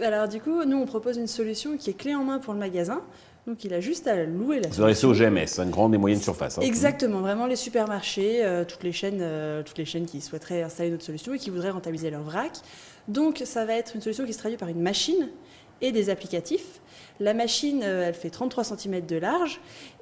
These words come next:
Speaker 1: et tout simplement, elle, euh, elle permet de conditionner en arrière-boutique ou chez le fournisseur, d'envoyer directement et de tracer tous les produits. Donc, euh, plus de,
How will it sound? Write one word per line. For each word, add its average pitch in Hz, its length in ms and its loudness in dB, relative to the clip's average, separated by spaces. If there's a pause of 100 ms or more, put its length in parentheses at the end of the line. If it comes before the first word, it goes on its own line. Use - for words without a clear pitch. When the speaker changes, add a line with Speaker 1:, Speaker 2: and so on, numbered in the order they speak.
Speaker 1:
et 277 200 4
tout 277 140 -8
simplement, 214 560 0
elle, 185 240 4
euh, 170 180 4
elle 196 140 -2
permet 202 260 2
de 185 60 -6
conditionner 214 640 0 (120)
en 285 140 2
arrière-boutique 208 600 0
ou 202 60 -6
chez 202 100 -4
le 180 60 -6
fournisseur, 202 560 -2
d'envoyer 247 380 2
directement 180 720 -4
et 226 60 -2
de 220 60 -6
tracer 220 400 -4
tous 226 120 -8
les 202 80 2
produits. 180 340 -8
Donc, 196 240 -8
euh, - 200 -8
plus - 160 -10
de, 175 140 -4